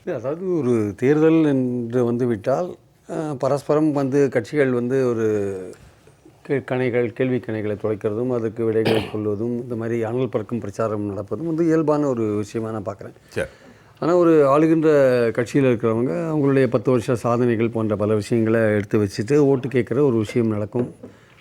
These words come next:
Speaker 1: எதிர்க்கட்சியா இருக்கிறவங்க பத்து வருஷத்துல நீங்க செய்யாத பல விஷயங்களை சொல்லி அவங்க ஓட்டு கேட்குற ஒரு விஷயங்கள் நடக்கும்.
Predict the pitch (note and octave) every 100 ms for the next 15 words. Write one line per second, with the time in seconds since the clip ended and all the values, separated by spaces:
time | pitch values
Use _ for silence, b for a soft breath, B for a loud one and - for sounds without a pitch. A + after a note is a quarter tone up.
0 | B D#3 F3+ F3+ G3 E3+ D3 D3 D3 D3
1 | E3+ D3 C3+ D3+ C3+ D3 D#3 C#3+ C#3 C3
2 | B2 A#2 - C3+ C3+ C3+ A#2 A#2 A2 B2
3 | A#2 B2 G#2+ B2 C#3+ C3+ C#3+ C#3 C3+ C3
4 | B2 A2+ A#2 B2+ A2+ G#2 A#2+ A2+ G#2 G#2
5 | - A2+